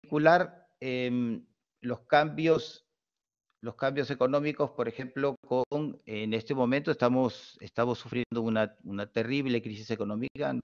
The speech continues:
solamente en este país, sino en, en, en casi todos los países del mundo se ha desacelerado el crecimiento global.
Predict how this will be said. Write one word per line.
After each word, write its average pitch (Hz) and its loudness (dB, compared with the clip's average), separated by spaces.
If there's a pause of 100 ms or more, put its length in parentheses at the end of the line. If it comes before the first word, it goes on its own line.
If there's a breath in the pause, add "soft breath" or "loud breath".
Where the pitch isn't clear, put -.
solamente 98 -6
en 95 -8
este 98 -12
país, 123 -8
sino 101 -6
en, 92 -8 (320)
en, 98 -10 (460)
en 92 -16 (160)
casi 110 -4
todos 120 2
los 107 -4
países 107 -6
del 92 -8
mundo 117 -4
se - -14 (120)
ha 95 -8
desacelerado 107 -6
el 107 -8
crecimiento 98 -10
global. 135 -2